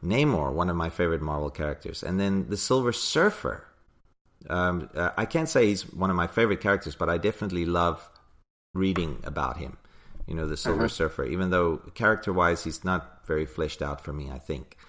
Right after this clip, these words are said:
Speaker 1: But I like his look. I like his power set. I like the, the cosmic grandeur he sort of,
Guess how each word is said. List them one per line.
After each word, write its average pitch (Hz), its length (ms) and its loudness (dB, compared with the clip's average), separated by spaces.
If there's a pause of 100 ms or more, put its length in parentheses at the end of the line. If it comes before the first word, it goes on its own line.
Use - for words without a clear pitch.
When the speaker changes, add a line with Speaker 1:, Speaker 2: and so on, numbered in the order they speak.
(420)
Speaker 1:
But 85 120 2
I 92 60 6
like 101 240 6
his - 200 -2
look. 98 260 4
I 76 60 -2
like 80 220 0
his - 120 -6
power 90 400 0
set. 67 280 -4
I 65 80 -4
like 78 260 -2
the, 71 260 -2
the 58 100 -8
cosmic - 600 -6
grandeur 82 520 -2
he 67 160 -6
sort 71 240 -4
of, 67 120 -8